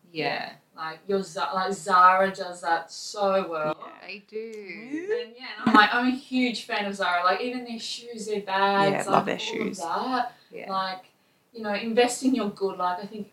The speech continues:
Speaker 2: everyone needs a beautiful bag, beautiful shoes, but you know, if you, you want, like, you know, at the moment it's all about those little mini, mini bags.
Speaker 1: Mm.
Speaker 2: Like,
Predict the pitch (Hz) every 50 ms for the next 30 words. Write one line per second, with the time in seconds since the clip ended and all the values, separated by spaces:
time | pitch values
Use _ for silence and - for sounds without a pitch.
0 | _ - 190 185 175 180 185 180 175 170 175 175 170 170 175 160 180 190 175 -
1 | - 202 165 165 165 160 156 160 156 156 156 156 - - _ _ _ _ _ _
2 | 170 170 160 160 - - - - - 185 165 143 135 180 214 220 - - _ -
3 | 190 180 - - - - _ _ _ _ _ _ _ _ _ _ _ 254 226 208
4 | 208 220 220 - 240 214 202 196 - 226 220 226 220 220 214 214 214 226 220 214
5 | - - 240 233 240 240 226 196 190 190 - - 214 208 214 214 208 202 202 202
6 | 202 196 - 196 196 190 190 190 - 202 208 208 214 214 214 214 208 202 208 214
7 | 220 220 220 214 208 208 202 196 196 185 170 170 170 165 160 147 - - - -
8 | - - - 190 190 196 - 139 131 151 147